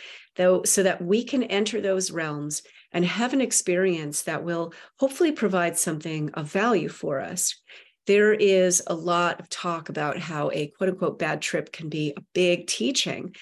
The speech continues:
and sometimes more instructive and activating even than a, a quote unquote good journey. And that is true, of course, because many events in life can serve as good teachings for us.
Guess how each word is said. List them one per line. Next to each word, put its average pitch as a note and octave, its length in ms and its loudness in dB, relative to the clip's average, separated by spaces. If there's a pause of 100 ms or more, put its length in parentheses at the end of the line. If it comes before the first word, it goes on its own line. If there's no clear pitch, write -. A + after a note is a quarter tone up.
(240)
and F#3+ 180 4
sometimes G#3 680 2
more G3 460 2
instructive E3 840 -4
and E3 180 -6
activating D#3 760 -4
even D3+ 440 -4
than D3+ 160 -6
a, D3 240 -6 (160)
a D#3 80 -6
quote - 200 -4
unquote - 300 -8
good C3+ 140 2
journey. D3 460 0 (420)
And F3+ 260 2
that G3 300 2
is E3+ 260 0
true, F#3+ 200 2
of - 120 -4
course, - 380 -2
because F3+ 500 -2
many C#4+ 220 2
events D#3 340 -2
in D3+ 140 -6
life C#3 260 -8
can E3 160 -8
serve D3+ 460 -4
as C#3+ 480 -2
good D#3 180 -2
teachings D3+ 480 -4
for C#3 220 -4
us. D3 320 -4